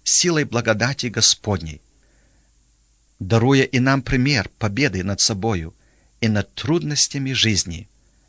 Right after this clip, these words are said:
Испытания его были велики.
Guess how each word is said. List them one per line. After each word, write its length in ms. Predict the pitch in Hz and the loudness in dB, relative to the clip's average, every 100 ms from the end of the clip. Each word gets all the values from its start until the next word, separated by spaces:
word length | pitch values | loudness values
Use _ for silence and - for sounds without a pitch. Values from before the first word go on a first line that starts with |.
| _ | _
Испытания 840 | - 107 - 104 - 156 175 110 95 | -2 0 0 -2 -6 -4 -2 -2 0
его 380 | 98 101 110 - | -2 -2 -4 -4
были 320 | 92 92 95 | -6 -4 -4
велики. 560 | 92 90 90 - 90 | -4 -6 -8 -8 -8